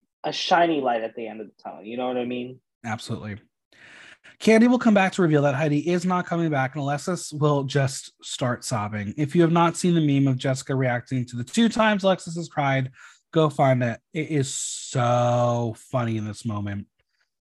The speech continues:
Speaker 1: That's actually how I
Speaker 2: Um,
Speaker 1: react to people crying.
Speaker 2: I don't know it, what Alexis was feeling, but I know that there is a sense of guilt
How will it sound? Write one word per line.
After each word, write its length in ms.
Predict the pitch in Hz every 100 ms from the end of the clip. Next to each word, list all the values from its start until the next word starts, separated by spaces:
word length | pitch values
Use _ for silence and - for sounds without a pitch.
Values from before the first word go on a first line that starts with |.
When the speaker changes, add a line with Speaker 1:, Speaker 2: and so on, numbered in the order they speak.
| _ _
Speaker 1:
That's 200 | - 139
actually 300 | 147 139 160
how 180 | 160 151
I 120 | 127
Speaker 2:
Um, 60 | 123
Speaker 1:
react 320 | 123 123 -
to 60 | 143
people 340 | 147 139 135
crying. 520 | 127 151 143 147 156 - _ _ _ _ - _ _ _ 196
Speaker 2:
I 140 | 214
don't 260 | 277 285 208
know 340 | 185 175 180
it, 100 | 170
what 340 | 160 135 139 139
Alexis 420 | 160 156 - 160
was 140 | 180
feeling, 480 | - 131 107 104 101 _ 147
but 120 | 165
I 120 | 170
know 380 | 165 165 175 202
that 180 | 190 175
there 160 | 160
is 400 | 156 156 160 165 -
a 60 |
sense 360 | 160 - 147 135
of 200 | 131 123
guilt 540 | 120 117 139 180 -